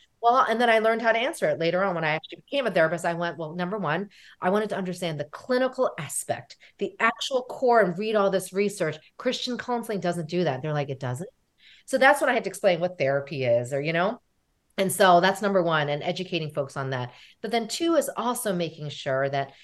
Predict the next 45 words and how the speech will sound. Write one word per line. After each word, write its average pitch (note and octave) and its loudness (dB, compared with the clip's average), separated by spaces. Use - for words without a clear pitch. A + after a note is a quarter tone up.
you F4 0
know, C#4+ 4
out E3 2
there, D3+ 2
there's D#3 -4
a D#3+ -8
lot D#3+ 0
of D#3 -4
that C#3+ -2
legalist, F3 -2
legalist F#3 0
perspective. - -6
And D#3+ 0
I G#3 6
grew A#3+ 2
up G3+ 0
in E3+ -4
the D3+ -4
church, D#3+ -4
so D3+ 0
I F#3+ 6
understand F3+ -4
all C#3+ 0
those D3+ -4
perspectives C#3+ -8
going, C3 -4
"Okay, - -8
this B2+ -6
is C3+ -8
what's C3+ -4
happening." A#2+ 0
And F#3 -4
sometimes F4+ 0
I G3+ 4
say F#3+ 2
to E3+ -2
myself, D#3 -4
"Thank G#4 -4
goodness E3+ -2
I E3 0
was D#3+ -4
raised E3 -2
a D3 -10
Christian C3 -6
or D3 2